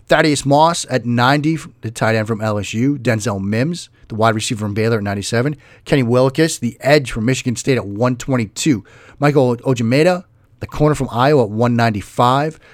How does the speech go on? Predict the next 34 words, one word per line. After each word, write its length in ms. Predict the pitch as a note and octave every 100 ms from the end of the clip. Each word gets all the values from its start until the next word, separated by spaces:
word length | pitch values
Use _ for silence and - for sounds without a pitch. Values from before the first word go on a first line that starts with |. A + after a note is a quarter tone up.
| -
Rodrigo 440 | B2 A2+ D3 C#3
Blankenship, 760 | G#2+ A#2+ C3+ C#3+ D#3+ - F3 - _ _ _ _
the 140 | - B2+
kicker. 520 | B2+ D#3+ - C3 C#3 _ _ _ _ _ _ _ _ _ - - _ _ _ _
I 120 | B2
think 240 | B2 G#3+ F#3
people 200 | G3+ D3+
just 220 | C3+ C3
assume 280 | A#2 D3+ B2
he's 120 | A#2
coming 200 | B2 A2
to 60 | A2
New 120 | A2
England, 240 | F#2+ F#2+
and 80 | F#2+
I 40 |
love 220 | G2 G2+ F2
it. 140 | - _ _ - - -
At 140 | G#2+
two 180 | - C3
oh 60 |
four, 380 | A2+ - C#3+ C#3+
Anthony 260 | C#3+ D3+ D3
McFarland, 460 | A#2+ - C3+ C#3+
the 80 | B2+
running 200 | B2 B2+
back 200 | A#2+ A#2+
from 200 | A2+ G#2
Maryland, 360 | G#2+ B2+ C3+ B2
at 80 | G#2
two 160 | -
twelve, 400 | - A#2+ B2 B2+
Kendrick 320 | - A#2 A2
Rogers, 500 | G#2+ A2+ B2+ C#3+ C3+